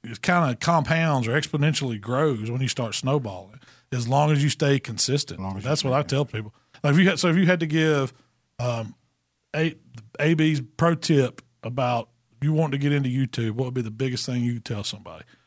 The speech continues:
Speaker 1: They're gonna start a channel and they wanna be successful. What could you tell them? And you may have already said it, but I don't care if you re-, <laughs> reiter-, reiterate.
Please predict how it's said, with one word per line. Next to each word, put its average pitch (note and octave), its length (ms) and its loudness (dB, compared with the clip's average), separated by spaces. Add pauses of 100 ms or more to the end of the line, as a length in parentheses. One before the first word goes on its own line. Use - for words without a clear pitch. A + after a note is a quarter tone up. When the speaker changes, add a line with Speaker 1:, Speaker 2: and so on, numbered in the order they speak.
(200)
Speaker 1:
They're C3 120 0
gonna C3 140 -2
start D#3 300 2
a - 20 -4
channel C#3 380 -2
and B2 80 0
they B2 80 0
wanna B2+ 200 0
be B2 140 0
successful. - 640 -6 (640)
What C3 140 -4
could B2 120 -6
you A2+ 60 -6
tell G#2+ 220 -8
them? G#2 100 -20 (720)
And C#3 120 0
you E3+ 60 6
may F3+ 160 6
have D#3 120 2
already C#3 280 2
said E3+ 260 2
it, G2+ 100 -8
but G#2+ 100 -8
I C#3 60 2
don't C3+ 140 -2
care B2+ 160 -4
if A#2 80 -4
you B2+ 100 -4
re-, C3 300 0
<laughs> - 40 -6
reiter-, D3 360 2
reiterate. C#3 760 -6